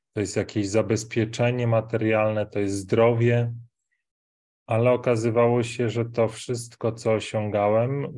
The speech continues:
gdzie, mm, docierałem do tych swoich wymarzonych celów, przynosiło mi satysfakcję jedynie na chwilę i nie zaspokajało tych moich najgłębszych pragnień. A gdy spotkałem Pana,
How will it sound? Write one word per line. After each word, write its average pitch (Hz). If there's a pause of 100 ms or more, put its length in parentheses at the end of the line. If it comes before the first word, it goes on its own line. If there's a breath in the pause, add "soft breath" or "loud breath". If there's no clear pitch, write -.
gdzie, 107 (300)
mm, 107
docierałem 110
do 104
tych 104
swoich 107
wymarzonych 104
celów, 120 (600)
przynosiło 127
mi 120
satysfakcję 117
jedynie 107
na 104
chwilę 95 (1400)
i 113
nie 120
zaspokajało 113
tych -
moich 104
najgłębszych 107
pragnień. 98 (2250 loud breath)
A 110
gdy 107
spotkałem 120
Pana, 107